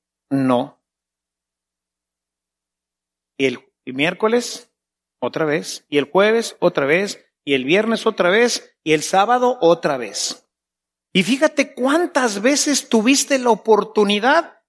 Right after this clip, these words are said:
de platicar con tu hijo sobre ese tema o sobre otros más. "Qué bueno que viniste. Mira, sobre eso que me estás pidiendo, ahorita no. Pero sabes que quisiera platicar contigo esto".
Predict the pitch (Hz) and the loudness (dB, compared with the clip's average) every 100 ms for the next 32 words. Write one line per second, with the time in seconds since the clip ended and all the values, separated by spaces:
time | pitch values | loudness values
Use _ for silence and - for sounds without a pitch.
0 | - 185 190 185 180 190 175 247 277 - | -2 -2 0 0 0 -2 -4 0 0 0
1 | 233 220 190 - 156 175 208 - 110 - | 0 0 0 0 2 2 0 -4 -10 -14
2 | _ _ - 226 220 233 - 208 - 175 | _ _ 2 4 6 4 2 0 0 0
3 | 190 214 233 - _ - 226 233 226 233 | 2 0 -2 -14 _ 0 0 4 4 6
4 | 233 339 349 233 170 156 147 139 - - | 4 4 2 2 2 0 0 -2 -8 -14
5 | _ _ _ - 294 262 277 277 277 277 | _ _ _ 0 0 2 0 2 0 2
6 | 220 175 165 175 180 - 131 110 _ _ | 0 2 2 2 0 -2 -4 -4 _ _
7 | _ _ _ _ _ _ _ _ _ _ | _ _ _ _ _ _ _ _ _ _
8 | _ 160 190 180 208 220 277 311 285 240 | _ 0 2 2 0 0 0 0 0 0
9 | - 247 - 240 214 202 208 208 233 240 | 0 -2 0 0 2 0 0 2 0 -2
10 | _ _ _ _ 143 143 151 156 151 123 | _ _ _ _ 0 2 0 0 -2 -2
11 | 107 - _ _ _ _ _ _ _ _ | -6 -14 _ _ _ _ _ _ _ _
12 | 196 208 - 294 294 - 247 196 - 226 | 2 2 0 0 0 -2 -4 -4 0 0
13 | 240 220 190 175 - 202 196 190 175 175 | 0 0 -2 -2 0 -2 0 -4 -2 0
14 | 170 156 117 - - | 2 2 -2 -6 -16